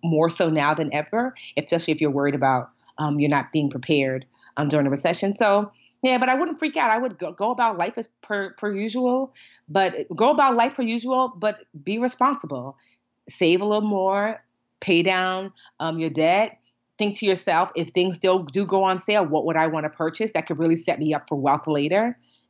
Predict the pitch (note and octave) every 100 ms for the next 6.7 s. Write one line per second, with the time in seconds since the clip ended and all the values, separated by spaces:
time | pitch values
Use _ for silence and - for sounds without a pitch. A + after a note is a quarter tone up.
0 | - D#3+ E3 D#3+ E3 D#3+ E3 D#3+ D#3 -
1 | _ - E3+ D#3+ D3 F3 D#3+ F3 F3 F#3+
2 | E3 D#3 D3+ E3+ D#3+ C#3+ D3 C3 D#3+ F3+
3 | - D#3 C#3 D#3+ D#3+ D#3 D#3 - D#3 -
4 | D#3+ F3+ F3 D#3 D3+ D#3 D3+ - - -
5 | E3 E3 D3 D#3+ F#3 F#3+ G#3 A#3 A#3 _
6 | _ _ - F#3+ F#3 B3 -